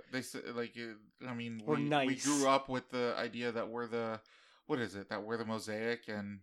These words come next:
Speaker 1: America's the melting pot. Is that right? Is
Speaker 2: I don't
Speaker 1: mosaic the right word?
Speaker 2: I don't know. But, I mean, th-, there might be a term like that, but I don't think it's mo-, uh, mosaic does work because it's a bunch of different things
Speaker 1: Yeah.
Speaker 2: put together.
Speaker 1: 'Cause, like, the whole idea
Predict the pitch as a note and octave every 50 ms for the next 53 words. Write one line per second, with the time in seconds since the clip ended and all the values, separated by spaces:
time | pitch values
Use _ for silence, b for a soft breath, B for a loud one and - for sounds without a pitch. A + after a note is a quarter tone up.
0 | _ - - G#2 G#2 G#2+ G#2 - A2+ - - G2+ G2+ G#2+ A#2 - - D3+ C#3 -
1 | F3 F3 F3+ - G#2 G#2 G#2+ G#2 - - C3+ D#3 F3 _ _ - B2 - - C#3+
2 | C3 D#3+ F3 E3 D#3 D#3 D3 D3+ - F#3+ F#3+ F#3+ E3 F#3 G3+ G#3 - D#3+ D#3 D#3
3 | D3+ C#3+ C#3 C3+ C3 C3+ C#3+ C3+ - _ _ _ _ _ _ - E3+ F3+ F3 E3
4 | D#3 D#3 D3 E3+ F#3 E3+ D#3 E3 E3+ E3+ F3 E3 D#3+ D3 C#3 - - D#3+ D3+ C#3+
5 | C3+ C3+ C#3+ C#3+ - F#3+ E3+ D3+ D3 D3 D3+ D3 D#3 D3 C#3 B2+ - - C#3 C#3
6 | C#3 C3+ D#3+ - _ _ - C4+ C4+ C4+ A#3+ - b b b b b b b G3
7 | A#3 B3 A3+ C4+ B3 F#3 - E3+ C#3 B2 C3+ C#3 C#3+ C#3 - D3+ C#3 C#3+ C3+ C3+
8 | C3 - - - - _ - D#3 D#3+ D#3 C#3+ C#3+ C#3 C#3 - D3 C#3 B2+ - C#3
9 | C3+ C3+ C3 - - B2 A#2+ A#2+ A#2+ A2+ A2 G#2+ - - E3 D3 D3 C#3 C#3 C3
10 | C3 B2+ - _ _ - - D3+ C3+ C3+ C#3 C3 C3+ C#3 B2 A#2 A#2+ A#2+ A#2 A#2
11 | A2+ A2+ G#2 A#2 A#2 A2+ A2+ A2+ A2+ A2+ A2